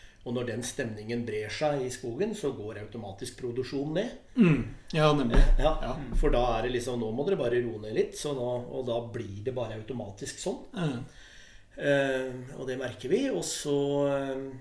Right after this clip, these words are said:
Speaker 1: så de første, eh, så nå jobber vi dagen ut på fredag. Hogstmaskinene må begynne å redusere litt grann kanskje før, sånn at, eh, lastbærerne er innpå til fredagsslutt.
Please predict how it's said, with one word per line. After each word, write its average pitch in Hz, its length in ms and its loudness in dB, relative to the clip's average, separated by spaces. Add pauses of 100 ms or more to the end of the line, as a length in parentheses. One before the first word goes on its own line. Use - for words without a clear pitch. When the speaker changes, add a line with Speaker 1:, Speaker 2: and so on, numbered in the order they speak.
(440)
Speaker 1:
så - 400 -10
de 131 100 -6
første, - 360 -6
eh, 131 760 -4 (420)
så - 160 -6
nå 156 120 4
jobber 131 240 6
vi 165 180 2 (580)
dagen 139 360 -2
ut 139 120 -2
på 156 120 -6
fredag. 151 320 -4
Hogstmaskinene 156 640 -6
må 165 120 -6
begynne 147 220 -4
å - 20 -4
redusere 147 460 -4
litt 143 140 -8
grann 143 260 -6
kanskje 143 260 -6
før, 202 220 -4
sånn 147 220 -4
at, - 60 -6
eh, 147 120 0 (380)
lastbærerne 135 580 -2
er 120 240 -4
innpå 135 480 -6
til 123 240 -4 (640)
fredagsslutt. 123 760 -8